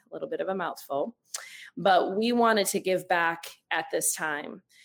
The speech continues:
Um, now is the time to care for others, whether it's your neighbor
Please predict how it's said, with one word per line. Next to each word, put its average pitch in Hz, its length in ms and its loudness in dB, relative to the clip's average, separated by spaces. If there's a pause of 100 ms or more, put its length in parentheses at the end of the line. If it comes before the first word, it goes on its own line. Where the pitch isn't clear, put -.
(340)
Um, 156 420 0
now 196 240 4
is 214 100 2
the 202 60 -2
time 180 320 0
to 175 80 -8
care 175 280 4
for - 260 -2
others, 160 320 0
whether 175 280 2
it's 147 180 -2
your 151 100 -4
neighbor 220 640 2